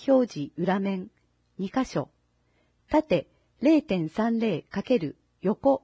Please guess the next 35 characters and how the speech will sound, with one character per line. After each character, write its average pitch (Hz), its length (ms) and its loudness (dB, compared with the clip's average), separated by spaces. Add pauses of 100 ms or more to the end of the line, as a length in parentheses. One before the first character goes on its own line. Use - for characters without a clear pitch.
零 269 220 4
点 170 240 -4
八 208 380 -6
零、 202 260 -2 (800)
四 302 260 6
万 285 220 2
九 247 320 -4
千 240 260 -4
九 302 240 0
百 196 300 -4
二 160 180 -4
十 226 240 0
円。 139 240 -4 (1600)
二 202 160 0
階、 269 340 0 (1080)
エ 214 100 4
ス - 140 -6
カ 302 160 4
レ 311 160 6
ー 285 100 0
タ 175 200 0
ー 156 40 -4
上 285 240 6
部 180 160 -2
の 147 140 -4
梁、 185 420 -8 (1160)
縦 294 480 0
一 - 260 -4
点 175 240 -2
三 233 320 -2
零 220 180 0
か 185 160 -8
け 220 160 -2
る 147 220 -8 (240)
横 180 480 0